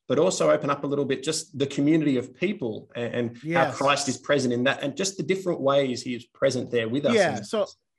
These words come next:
Speaker 2: yeah, I'll start, I'll start, I'll start with that. So the church talks about the fourfold presence of Christ, all right? So Christ is present in the people that are gathered together, 'cause Christ says himself,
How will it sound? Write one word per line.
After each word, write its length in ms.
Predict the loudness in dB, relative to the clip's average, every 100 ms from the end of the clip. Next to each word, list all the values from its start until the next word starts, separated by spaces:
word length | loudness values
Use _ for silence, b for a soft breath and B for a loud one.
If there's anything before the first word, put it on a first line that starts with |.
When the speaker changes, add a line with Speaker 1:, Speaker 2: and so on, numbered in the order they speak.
| _ 0
Speaker 2:
yeah, 140 | 2
I'll 80 | 2
start, 340 | 0 0 0 -2
I'll 140 | -4 -4
start, 240 | -2 -2
I'll 100 | -2
start 260 | -2 -4 -6
with 160 | -6 -6
that. 200 | -8 -8
So 380 | -4 -2 -2 -4 _ _ -10
the 60 |
church 380 | -4 0 0 0
talks 240 | -4 -4 -4
about 320 | -4 -4 -4
the 80 | -16
fourfold 880 | -10 -4 -2 -4 -6 -8 -6 -8 -12
presence 480 | -6 -4 -4 -8 -10
of 140 | -14
Christ, 560 | -8 -6 -6 -10 -20 _ _ _ _ _
all 60 | -6
right? 240 | -2 -2 -4 b b
So 280 | -6 -2 -2
Christ 460 | 0 2 2 0 -8
is 100 | -10
present 480 | 0 0 0 -6 -10 _ _ _
in 320 | -4 -4 -4 -6
the 140 | -8
people 400 | -6 -4 -4 -2
that 180 | 0 0
are 60 | -2
gathered 480 | -2 0 0 -2 -8
together, 460 | -6 -2 -2 -2
'cause 240 | -6 -10 -6
Christ 320 | -2 -2 -4
says 100 | -10
himself, 440 | -12 -4 -2 -2